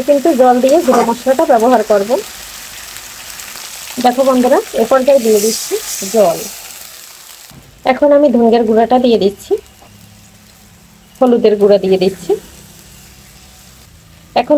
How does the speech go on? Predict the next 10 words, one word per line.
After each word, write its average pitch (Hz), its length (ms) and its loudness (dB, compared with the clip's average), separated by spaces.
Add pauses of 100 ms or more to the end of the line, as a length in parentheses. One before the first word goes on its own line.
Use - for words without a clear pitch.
দিয়ে 285 120 4
দিচ্ছি 220 300 0 (140)
স্বাদ 220 240 2
অনুযায়ী 247 360 2
লবণ, 175 280 0 (1500)
এখানে 277 260 4
দিয়ে 240 200 4
দিচ্ছি 226 360 0 (340)
গুঁড়া 240 200 4
মরিচ, 226 400 0